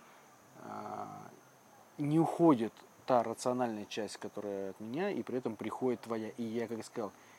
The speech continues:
и ты для меня проводник, и я буду у тебя учиться и впитывать эту историю. Ну, то есть это, это вот, ну, это под-, подлинно для меня важно, что, ну, мы знаем, я об этом проговорю, что у меня с этим труба, и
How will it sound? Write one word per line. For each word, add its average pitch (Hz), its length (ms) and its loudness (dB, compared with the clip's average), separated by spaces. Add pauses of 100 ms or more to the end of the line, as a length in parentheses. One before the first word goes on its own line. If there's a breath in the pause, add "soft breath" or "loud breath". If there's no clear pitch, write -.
(200 loud breath)
и 110 40 -14 (320)
ты 135 140 4
для 117 220 -2
меня 110 240 -4
проводник, 107 500 -4 (140)
и 127 60 -6
я 113 180 -2
буду 110 360 -6
у 104 120 -4
тебя 107 340 -6
учиться 104 640 -8
и 98 120 -10
впитывать - 560 -12
эту 104 200 -12
историю. - 420 -16 (1160)
Ну, 110 80 -12
то - 60 -16
есть 95 120 -10
это, 101 200 -6
это 107 160 -4
вот, 98 140 -4
ну, 113 200 -2
это 104 200 -8 (140)
под-, 110 200 -2
подлинно 101 480 -6
для 98 100 -12
меня 104 200 -8
важно, 139 200 2
что, - 240 -12
ну, 110 160 -8 (100)
мы 110 180 -6
знаем, 110 340 -6 (420 loud breath)
я 110 120 -2
об 101 80 -4
этом 104 160 -6
проговорю, 104 320 -4
что - 140 -8
у 95 40 -4
меня 107 180 -6
с 110 120 -8
этим 101 180 -6
труба, 147 480 0
и 101 160 -2